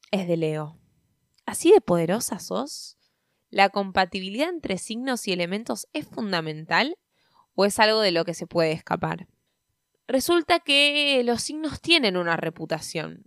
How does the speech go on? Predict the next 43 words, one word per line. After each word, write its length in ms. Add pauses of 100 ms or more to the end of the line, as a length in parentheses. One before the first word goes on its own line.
Con 200
el 120
tiempo 520
descubrí 760
que 100
el 100
mío 500 (240)
no 160
es 140
el 80
más 180
querido. 460 (600)
La 80
gente 380
tiene 180
un 220
problema 580
con 160
Géminis. 640 (440)
Pero 160
bueno, 160
yo 100
le 100
tengo 200
aprecio, 560
me 100
siento 640
identificada 800
con 180
él. 240 (880)
Tanto 460
que 120
decidí 600
tatuarlo 800 (460)
en 120
mi 140
piel, 240
en 100
la 80
muñeca 340
lo 100
tengo 200
tatuado. 400